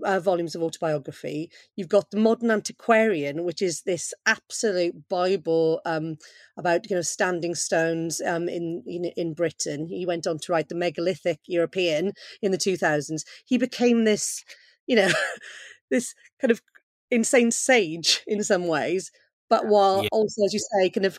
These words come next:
Speaker 1: having this combination of seriousness and a sense of his own ridiculousness. But, um, I
Speaker 2: Mm.
Speaker 1: thought his early years, the way he documents his early years in Tamworth, a town of clowns,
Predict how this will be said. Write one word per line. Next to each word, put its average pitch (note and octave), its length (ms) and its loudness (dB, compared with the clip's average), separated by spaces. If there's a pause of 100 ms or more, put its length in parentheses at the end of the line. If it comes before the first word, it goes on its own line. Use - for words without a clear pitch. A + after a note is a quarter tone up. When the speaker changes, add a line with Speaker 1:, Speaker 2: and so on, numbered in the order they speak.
Speaker 1:
having G#3 200 0
this G#3 100 0
combination G3+ 400 0
of F#3+ 60 -6
seriousness F#3+ 800 0
and E3+ 300 -2 (360)
a E3 60 -8
sense F3+ 240 0
of E3+ 60 -8
his E3+ 140 -2
own E3+ 340 2 (440)
ridiculousness. F3 1160 -4 (200)
But, - 120 2
um, - 160 4 (180)
I B3+ 100 -2
Speaker 2:
Mm. - 20 -2
Speaker 1:
thought E4+ 200 2 (100)
his B3 260 0
early B3 300 6
years, F#3 440 4
the G#3+ 80 -4
way G3+ 140 2
he G3+ 60 -4
documents G3+ 540 -2
his F3+ 300 -6
early F#3 240 0
years E3+ 220 0
in F3 140 -6
Tamworth, E3 680 -6 (120)
a E3 60 -10
town A3 320 4
of - 120 2
clowns, G3 640 2